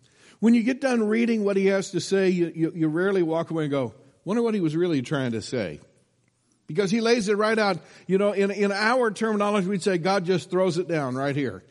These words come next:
He says, "You want to know where fights and arguments come from?" Here it is. "They come from the selfish desires that war within you."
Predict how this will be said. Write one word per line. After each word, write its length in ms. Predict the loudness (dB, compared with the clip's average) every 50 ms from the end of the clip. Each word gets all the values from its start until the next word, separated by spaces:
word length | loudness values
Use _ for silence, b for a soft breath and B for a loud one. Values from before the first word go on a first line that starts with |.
| B B B B
He 80 | 0 0
says, 160 | 2 2 4
"You 120 | 4 4 4
want 160 | 4 2 0
to 60 | 0
know 280 | 0 0 2 2 2 2
where 180 | 0 0 -2
fights 400 | -2 0 2 2 2 2 0 -2
and 160 | -4 -4 -4 -2 0
arguments 520 | 0 0 0 0 0 0 -2 -2 -2 -4
come 280 | -4 -2 0 0 0 -2
from?" 420 | -2 0 0 0 0 0 0 -2 -4 b b b b b b
Here 160 | 0 2 2
it 80 | 2
is. 380 | 2 0 -2 -4 -6 -8 -14 -18 b b b b b b
"They 180 | b 0 0 0
come 460 | 0 0 0 2 2 2 2 0 -2 -4 B B B
from 300 | -10 -4 -2 -2 -2 0
the 140 | -2 -4 -4
selfish 520 | -4 -4 -2 -2 -2 -2 -2 -4 -4 -4
desires 760 | 0 2 2 2 2 0 -2 -2 -2 -2 -2 -4 -4 -6 -10 -18 b b b b b
that 300 | -2 -2 -2 -2 -4 -4
war 580 | -2 -2 -2 -2 -2 -2 -2 -2 -4 -6 -8 -12 -20 _ -12
within 440 | -8 -8 -8 -6 -6 -8 -6 -6 -6
you." 240 | -8 -8 -10 -14